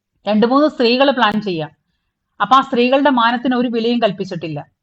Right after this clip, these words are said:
ആ സ്ത്രീകളുടെ മാനത്തിന് ഒരു വിലയുമില്ല. സ്വയം ബ്ലൗസ് വലിച്ചു കീറുക മറ്റുള്ളവരുടെ മുമ്പില്. മറ്റുള്ളവരുടെ മുമ്പില് സ്വന്തം ബ്ലൗസ് വലിച്ചു കീറി അപായപ്പെടുത്താൻ ശ്രമിച്ചു, അല്ലെങ്കിൽ പ്രധാനമന്ത്രി ആക്രമിക്കാൻ ശ്രമിച്ചു, മാനഭംഗപ്പെടുത്താൻ ശ്രമിച്ചു എന്ന് പറയുമ്പോ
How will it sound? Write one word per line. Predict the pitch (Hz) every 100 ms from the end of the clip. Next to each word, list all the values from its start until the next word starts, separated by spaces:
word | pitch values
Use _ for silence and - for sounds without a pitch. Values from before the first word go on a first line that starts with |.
| _ _ _ _
ആ | 196 262
സ്ത്രീകളുടെ | 262 254 285 302
മാനത്തിന് | 262 254 254 262
ഒരു | 277
വിലയുമില്ല. | 285 277 262 254 185
സ്വയം | 185 233 277
ബ്ലൗസ് | 262 254 262
വലിച്ചു | 302 254 247
കീറുക | 233 220
മറ്റുള്ളവരുടെ | 202 190 214 202 190
മുമ്പില്. | 180 160 156 147 _ _ _ _ _ _
മറ്റുള്ളവരുടെ | 208 202 262 254 262
മുമ്പില് | 247 226 240 330 - _ _ -
സ്വന്തം | 220 226 277
ബ്ലൗസ് | 254 233 233
വലിച്ചു | 254 226 196
കീറി | 240 220 202 330 - _ _ 202
അപായപ്പെടുത്താൻ | 220 233 240 254 254 262
ശ്രമിച്ചു, | 269 240 202 220 339 - 196
അല്ലെങ്കിൽ | 202 220 311 - _
പ്രധാനമന്ത്രി | - 185 220 226 233 233 294 -
ആക്രമിക്കാൻ | 202 - 233 240 247 247
ശ്രമിച്ചു, | 233 220 190 208 185
മാനഭംഗപ്പെടുത്താൻ | 202 220 233 247 240 247 233 240 240
ശ്രമിച്ചു | 233 214 202 208 196
എന്ന് | 202 220
പറയുമ്പോ | 220 196 196 190 151